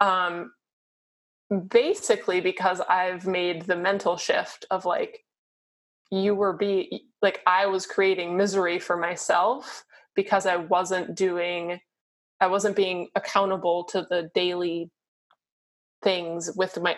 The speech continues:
with respect to my business that I needed to be accountable to do in order to keep the ball rolling, right? To keep the energy moving, to keep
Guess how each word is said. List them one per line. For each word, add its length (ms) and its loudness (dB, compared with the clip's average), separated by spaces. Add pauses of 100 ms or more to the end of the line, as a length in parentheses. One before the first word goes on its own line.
with 160 0
respect 340 -2
to 60 -8
my 80 -2
business 560 0
that 100 4
I 100 -2
needed 340 -2
to 60 -2
be 120 -2
accountable 560 -2
to 120 -6
do 380 0 (400)
in 140 2
order 320 0
to 160 -4
keep 420 -6 (1000)
the 60 4
ball 360 2
rolling, 500 -2
right? 260 0
To 80 -4
keep 260 -4
the 140 0
energy 420 -4
moving, 420 -8
to 140 -12
keep 300 -10